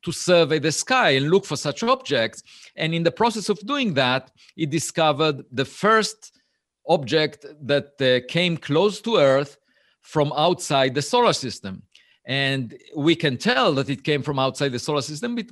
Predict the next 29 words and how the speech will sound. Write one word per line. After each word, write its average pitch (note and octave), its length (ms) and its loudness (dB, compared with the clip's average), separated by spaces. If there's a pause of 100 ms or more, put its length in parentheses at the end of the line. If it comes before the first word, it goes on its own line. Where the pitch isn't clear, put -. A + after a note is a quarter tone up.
because D#3 260 -4
it D#3 120 -6
was C#3 140 -6
moving E3+ 280 0
too F#3+ 200 -6
fast D3+ 680 -2 (360)
to D#3+ 60 -4
be C3+ 140 0
bound A#2+ 840 0
to C#3+ 100 -10
the B2+ 100 -2
sun. B2 460 -4 (640)
And C3+ 220 -6
so, D3+ 540 0
um, C#3 300 2 (200)
it C#3 140 -2
discovered E3+ 520 0
this A3 200 -4
object, C#3+ 380 0
reported E3 520 -2
about B2+ 340 0
it. D3+ 120 -2
That's D3 180 0
the D3+ 140 -2
way D3+ 120 2
scientific C#3 460 -4
discoveries B2 560 -2
are B2+ 80 2
made. C#3+ 420 -2